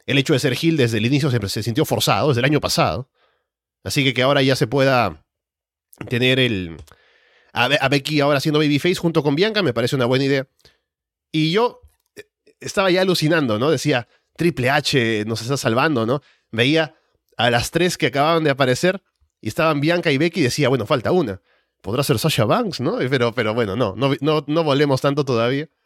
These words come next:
Pero, eh, es algo nuevo, así que veremos hasta dónde conduce todo esto. Logan, Logan Paul contra The Miz.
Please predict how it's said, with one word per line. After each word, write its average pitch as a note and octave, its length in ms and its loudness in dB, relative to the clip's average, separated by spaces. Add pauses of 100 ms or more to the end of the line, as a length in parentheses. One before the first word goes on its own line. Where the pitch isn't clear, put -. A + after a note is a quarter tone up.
(300)
Pero, A#2+ 280 2
eh, C3 160 0
es D#3 180 0
algo E3+ 200 2
nuevo, G3+ 240 2
así D3 200 0
que B2 140 2
veremos B2 520 2
hasta A2 240 -2
dónde B2+ 180 2
conduce A#2 340 -2
todo F2 260 -4
esto. - 280 -16 (3250)
Logan, F#3+ 500 0
Logan F#3+ 340 2
Paul G3 200 2
contra A#2 460 0
The G2 100 -2
Miz. - 680 -4